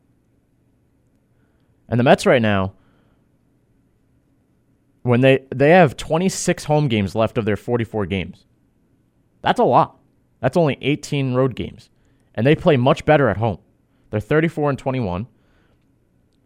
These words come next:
And for them to be successful the rest of the way, they're gonna have to t-, really hone in and take advantage of these home games. It's gonna be,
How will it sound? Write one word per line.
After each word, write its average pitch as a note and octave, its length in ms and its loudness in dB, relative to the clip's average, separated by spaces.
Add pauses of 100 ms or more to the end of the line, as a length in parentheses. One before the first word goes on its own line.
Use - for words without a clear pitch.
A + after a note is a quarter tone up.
(420)
And A2 360 0
for A#2+ 140 -2
them E3 340 4 (340)
to D3 100 -4
be D#3 120 0
successful C3 720 0 (680)
the B2+ 80 2
rest C3 260 4
of A#2 60 -4
the G2+ 80 4
way, G2+ 300 2 (580)
they're B2+ 160 4
gonna D3 120 4
have C#3+ 180 4
to - 80 -8
t-, - 240 -16
really C3 520 4 (180)
hone C#3 240 6
in B2+ 120 6
and G2+ 100 0
take A2+ 180 0
advantage A2 340 2
of F#2+ 80 -2
these F#2 160 -4
home G#2+ 180 2
games. D#2+ 320 -6 (2500)
It's - 200 -8
gonna C3+ 280 4
be, A2+ 440 -2